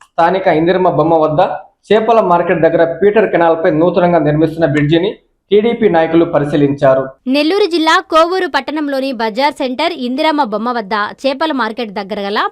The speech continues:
Speaker 2: పీటర్ కెనాల్పై బ్రిడ్జిను నూతనంగా నిర్మించేందుకు నిధులు మంజూరయ్యాయని కోవూరు టౌన్ టీడీపీ అధ్యక్షులు ఇంతా మల్లారెడ్డి తెలిపారు. ఎంపీ వేమిరెడ్డి ప్రభాకర్ రెడ్డి, కోవూరు ఎమ్మెల్యే వేమిరెడ్డి ప్రశాంతిరెడ్డి సహకారంతో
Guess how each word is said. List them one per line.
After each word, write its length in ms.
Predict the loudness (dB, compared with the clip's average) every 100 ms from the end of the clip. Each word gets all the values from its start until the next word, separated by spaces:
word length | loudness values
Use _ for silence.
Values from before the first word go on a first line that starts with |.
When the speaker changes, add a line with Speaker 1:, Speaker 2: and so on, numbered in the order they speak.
| -4
Speaker 2:
పీటర్ 260 | -4 -4
కెనాల్పై 460 | -2 -2 -2 -2 -4
బ్రిడ్జిను 500 | -4 -6 -6 -6 -4
నూతనంగా 520 | -4 -4 -6 -6 -6
నిర్మించేందుకు 720 | -6 -8 -8 -8 -8 -8 -8
నిధులు 320 | -8 -6 -6 -6
మంజూరయ్యాయని 840 | -8 -8 -6 -6 -4 -6 -6 -10 -2
కోవూరు 340 | 2 2 2 0
టౌన్ 340 | 0 0 -2
టీడీపీ 300 | -4 -4 -4
అధ్యక్షులు 440 | -4 -4 -6 -4
ఇంతా 320 | -4 -4 -4 -4
మల్లారెడ్డి 500 | -4 -4 -4 -6 -10
తెలిపారు. 520 | -12 -12 -10 -10 -12 _ -10
ఎంపీ 200 | -6 -4
వేమిరెడ్డి 400 | -2 -2 -2 -4
ప్రభాకర్ 440 | -6 -6 -8 -6 -8
రెడ్డి, 320 | -6 -6 -6 -6 -2
కోవూరు 300 | 0 0 -2
ఎమ్మెల్యే 380 | -2 -2 -2
వేమిరెడ్డి 420 | 0 0 -2 -4 -6
ప్రశాంతిరెడ్డి 680 | -8 -8 -8 -6 -8 -6
సహకారంతో 840 | -6 -8 -8 -8 -10 -10 -8 -10